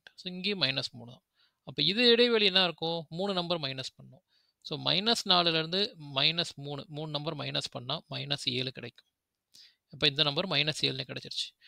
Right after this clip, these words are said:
அதுக்கு அடுத்த நம்பர் வேணும்னா, மைனஸ் ஏழை வந்து மூணால கழிச்சீங்கன்னா உனக்கு மைனஸ் பத்து கிடைக்கும்.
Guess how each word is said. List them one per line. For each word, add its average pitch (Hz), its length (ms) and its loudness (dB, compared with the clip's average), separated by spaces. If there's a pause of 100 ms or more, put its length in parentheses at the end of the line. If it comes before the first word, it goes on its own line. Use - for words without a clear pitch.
(280)
அதுக்கு 147 220 4
அடுத்த 190 200 4
நம்பர் 208 200 2
வேணும்னா, 185 240 0 (100)
மைனஸ் 185 280 0
ஏழை 160 180 0
வந்து 151 200 -6
மூணால 151 380 2
கழிச்சீங்கன்னா 131 480 -6
உனக்கு 156 320 -10
மைனஸ் 131 360 -6
பத்து - 260 -12
கிடைக்கும். - 360 -16